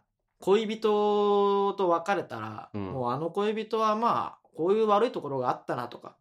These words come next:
Speaker 1: 探しちゃうように、
Speaker 2: うんうんうんうん。
Speaker 1: サンタさんが偽物だと気づいた瞬間に、いや、もうそりゃそうか、サンタなんかいるわけねえかっていう、なんか冷めちゃう感じ。
Speaker 2: えー。
Speaker 1: 熱が一気に冷めちゃう感じ。
Speaker 2: 寂しい。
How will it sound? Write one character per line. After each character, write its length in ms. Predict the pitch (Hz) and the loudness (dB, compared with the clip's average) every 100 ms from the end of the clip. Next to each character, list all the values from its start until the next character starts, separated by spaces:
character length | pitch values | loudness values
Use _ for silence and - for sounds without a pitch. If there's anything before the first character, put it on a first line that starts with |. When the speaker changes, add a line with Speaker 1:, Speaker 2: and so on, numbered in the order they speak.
| _ | _
Speaker 1:
探 280 | - 165 180 | -4 0 0
し 80 | - | 0
ち 100 | 202 | 2
ゃ 40 | |
う 80 | 196 | 4
よ 100 | 190 | 2
う 20 | |
に、 260 | 120 113 - | 0 -10 -6
Speaker 2:
う 80 | 110 | 0
ん 20 | |
う 40 | 107 | 0
ん 120 | 107 | 2
う 60 | 120 | 2
ん 40 | |
う 40 | |
ん。 40 | 117 | 2
Speaker 1:
サ 100 | 117 | 2
ン 80 | 110 | 2
タ 80 | |
さ 80 | 110 | 0
ん 40 | 113 | -2
が 80 | 127 | -4
偽 240 | 147 202 | -6 -4
物 200 | 208 214 | -2 -2
だ 80 | 220 | -2
と 80 | - | 0
気 80 | |
づ 80 | 170 | 2
い 40 | 185 | 2
た 60 | |
瞬 200 | 135 143 | 0 -10
間 220 | 147 151 | -10 -6
に、 100 | 175 151 | -4 -4
い 60 | - _ _ | -8 _ _
や、 80 | 120 | -12
も 80 | 120 | -12
う 40 | |
そ 100 | 113 | -6
り 60 | 175 | -6
ゃ 20 | |
そ 140 | 202 269 | -4 -6
う 40 | |
か、 80 | - | -4
サ 120 | 202 | -6
ン 60 | 226 | -4
タ 100 | 165 | -6
な 60 | |
ん 40 | 127 | -4
か 80 | |
い 60 | 117 | -6
る 60 | 143 | -4
わ 80 | |
け 80 | 175 | -6
ね 100 | 135 | -10
え 40 | 135 | -10
か 120 | 123 | -12
っ 200 | - _ | -14 _
て 80 | 139 | -2
い 60 | |
う、 40 | 143 | -2
な 80 | 180 | -2
ん 20 | |
か 80 | - | -2
冷 100 | 220 | -2
め 60 | 214 | 0
ち 100 | 123 | -4
ゃ 40 | |
う 20 | |
感 180 | 131 127 | -4 -6
じ。 80 | 131 | -4
Speaker 2:
え 20 | |
ー。 320 | 113 131 156 | -2 2 2
Speaker 1:
熱 120 | 170 | 2
が 100 | 170 | 2
一 160 | - - | 0 0
気 80 | 226 | -4
に 60 | 165 | -2
冷 100 | 196 | -2
め 60 | |
ち 80 | 170 | -2
ゃ 20 | |
う 40 | 135 | -2
感 160 | 143 147 | -4 0
じ。 120 | 156 | 0
Speaker 2:
寂 380 | - - 113 160 | -2 -4 0 0
し 520 | - - - - | 0 -6 -6 2
い。 100 | 233 | 0